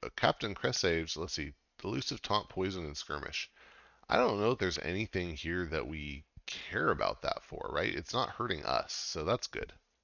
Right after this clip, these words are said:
Ooh, Altruist Rostrum. Uh, it's an artifact that has action, move one from a creature to another creature. This one has a capture icon on it. Don't know where those capture icons are gonna come from, so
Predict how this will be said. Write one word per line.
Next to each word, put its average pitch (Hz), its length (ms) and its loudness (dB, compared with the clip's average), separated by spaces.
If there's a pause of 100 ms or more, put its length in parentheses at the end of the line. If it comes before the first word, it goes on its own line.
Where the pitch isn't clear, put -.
(3000)
Ooh, 127 160 6
Altruist 82 460 6
Rostrum. 117 580 6 (680)
Uh, 82 200 8
it's 82 180 0
an 80 60 -4
artifact 85 480 6
that 76 80 -2
has 78 160 -2
action, 80 420 2
move 73 220 -6
one 73 180 -4
from 76 160 -10
a 69 60 -10
creature - 320 -8
to 73 100 -8
another 69 220 -4
creature. 156 400 -4
This 92 180 -4
one 87 80 -4
has 76 140 -4
a - 60 -8
capture - 360 2
icon 80 300 -2
on 82 160 -2
it. - 120 -4 (280)
Don't 185 160 -2
know 214 100 2
where 190 160 2
those 175 160 0
capture - 460 2
icons 78 360 0
are 76 60 -6
gonna 69 180 -6
come 65 200 -10
from, - 320 -10 (100)
so 65 380 -6